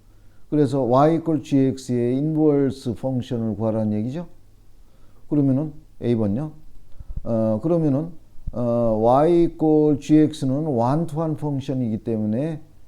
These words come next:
에, 그거의 인버스 펑션을 갖죠.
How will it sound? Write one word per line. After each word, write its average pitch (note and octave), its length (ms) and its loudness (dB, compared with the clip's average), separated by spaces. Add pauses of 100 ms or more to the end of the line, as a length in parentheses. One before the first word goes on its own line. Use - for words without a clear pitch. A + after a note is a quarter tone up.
(160)
에, G#2 580 -2 (540)
그거의 C3 920 4
인버스 D3 480 2
펑션을 C3 440 -4
갖죠. D3+ 440 -8